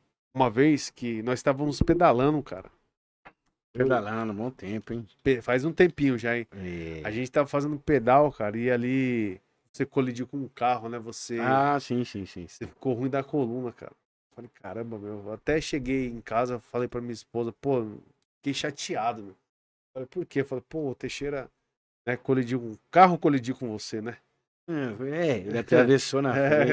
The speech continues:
Speaker 2: frente,
Speaker 1: o
Speaker 2: eu
Speaker 1: carro
Speaker 2: colidi
Speaker 1: colidiu com
Speaker 2: com ele,
Speaker 1: você, né?
Speaker 2: é.
Speaker 1: E aí, cara, eu falei, "Poxa, meu." É, quando saiu, tomou uma injeção lá mesmo, já pegou a injeção, já, já aplicou a injeção, já tomou uma injeção. Ficou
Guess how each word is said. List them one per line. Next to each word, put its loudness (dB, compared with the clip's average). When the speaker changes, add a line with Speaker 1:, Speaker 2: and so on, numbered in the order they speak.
Speaker 2:
frente, -4
Speaker 1:
o 2
Speaker 2:
eu 6
Speaker 1:
carro 6
Speaker 2:
colidi 6
Speaker 1:
colidiu 2
com -8
Speaker 2:
com -4
ele, 0
Speaker 1:
você, -2
né? 0
Speaker 2:
é. -14
Speaker 1:
E 6
aí, 4
cara, -2
eu 4
falei, -8
"Poxa, -2
meu." -12
É, -4
quando 0
saiu, 2
tomou 2
uma 4
injeção 0
lá 0
mesmo, -4
já -4
pegou 0
a 2
injeção, -2
já, -2
já 4
aplicou -2
a 0
injeção, -2
já -2
tomou -8
uma -4
injeção. -4
Ficou 2